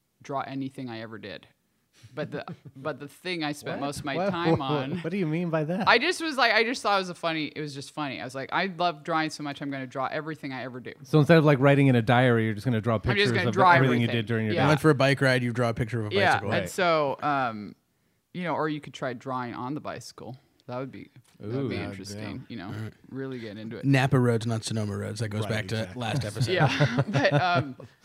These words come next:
Speaker 1: you know, so I started drawing,
Speaker 2: Stabilizer.
Speaker 1: I started drawing different things for different friends. Like, I had a friend who just thought a lot of my various life stories were really funny, so I started drawing memoir comics for her of the parts I knew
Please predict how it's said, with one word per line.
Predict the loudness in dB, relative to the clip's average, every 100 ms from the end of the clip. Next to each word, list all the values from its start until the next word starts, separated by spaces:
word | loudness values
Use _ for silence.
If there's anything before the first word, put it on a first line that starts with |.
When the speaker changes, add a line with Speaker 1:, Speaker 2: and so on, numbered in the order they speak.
| -18 -8
Speaker 1:
you |
know, | -2 -2
so | 0
I | -2
started | -2 -2 0 -2
drawing, | -4 -4 -2 -2 -4
Speaker 2:
Stabilizer. | -6 -12 -16 -6
Speaker 1:
I | -4
started | -2 -2 0 -4
drawing | -4 -2 -2 -2
different | -6 -6 -8
things | -4 -2 -4
for | -6 -10
different | -8 -10 -10 -8
friends. | -6 -4 -4 -6 -10 -10
Like, | -8 -6
I | -4
had | -6
a |
friend | -6 -6 -4 -4 -6 -8
who | -10
just | -10 -12 -6
thought | -4 -4 _ _ -14
a |
lot | -6 -6
of | -6 -10
my | -10
various | -10 -10 -10 -10
life | -10 -12
stories | -12 -12 -10 -10
were | -10
really | -8 -10
funny, | -12 -12 -10 -10
so | -12 -10
I | -10
started | -10 -10
drawing | -10 -10
memoir | -8 -8 -8 -10
comics | -8 -10 -10 -14
for | -14 -10
her | -8 -10 -12
of | -14
the | -12
parts | -8 -10 -10
I | -12
knew | -12 -14